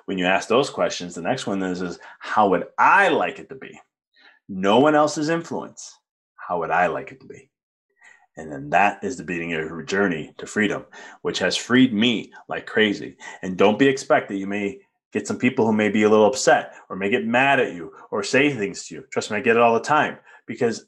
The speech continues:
I needed to find my freedom and how I wanted to live my life. It wasn't an easy journey.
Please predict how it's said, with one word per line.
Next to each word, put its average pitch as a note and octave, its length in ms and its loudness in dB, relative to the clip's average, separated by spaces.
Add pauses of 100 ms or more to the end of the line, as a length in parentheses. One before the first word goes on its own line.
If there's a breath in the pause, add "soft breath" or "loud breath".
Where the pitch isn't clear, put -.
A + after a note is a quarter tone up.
I A2+ 220 4
needed A2+ 300 0
to A2 60 2
find G2+ 380 -2
my F#2+ 180 0
freedom G2 380 -6 (680 soft breath)
and G#2+ 120 -4
how G#2+ 280 6
I G#2+ 140 6
wanted A2+ 340 2
to G2+ 60 -2
live G2 220 -2
my F#2+ 160 -4
life. - 440 -4 (480 soft breath)
It F#2+ 60 -8
wasn't G#2+ 300 2
an A#2 120 4
easy G#2+ 280 2
journey. F#2 500 -4